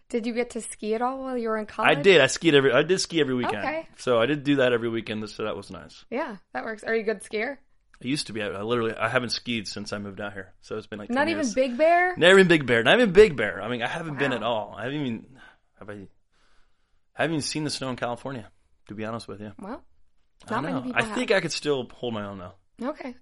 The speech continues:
Speaker 1: I
Speaker 2: It's
Speaker 1: feel
Speaker 2: like
Speaker 1: like it's like getting back on a bike.
Speaker 2: Yeah, I, I take a couple of spills, but yeah.
Speaker 1: Yeah. So the transition, you graduated from college.
Speaker 2: Yes.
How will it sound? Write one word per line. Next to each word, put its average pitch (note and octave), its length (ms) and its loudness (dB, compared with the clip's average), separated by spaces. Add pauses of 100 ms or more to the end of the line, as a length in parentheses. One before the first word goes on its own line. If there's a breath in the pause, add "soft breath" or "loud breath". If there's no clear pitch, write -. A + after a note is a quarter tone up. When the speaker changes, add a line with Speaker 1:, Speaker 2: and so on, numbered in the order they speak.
Speaker 1:
I - 20 -4
Speaker 2:
It's C4 80 -4
Speaker 1:
feel E4 100 0
Speaker 2:
like E4+ 120 0
Speaker 1:
like D#4 80 -6
it's - 80 -18 (140)
like C#4 200 -4
getting A#3+ 220 -4
back G3+ 240 -8
on F3+ 80 -8
a F3 40 -12
bike. G3+ 320 -12
Speaker 2:
Yeah, C4 180 -10
I, D4+ 300 -10
I - 60 -6
take - 160 -10
a - 20 -16
couple A#2+ 200 -6
of - 100 -18
spills, G#2 400 -8
but G2+ 240 -10 (180)
yeah. A2 120 -10
Speaker 1:
Yeah. - 80 -10 (760)
So B3 560 0
the A#3+ 140 -2
transition, B3+ 680 -4
you A#3+ 120 -6
graduated A#3+ 520 -2
from A3+ 340 -8
college. G#3 640 -6 (360)
Speaker 2:
Yes. G#2+ 120 -4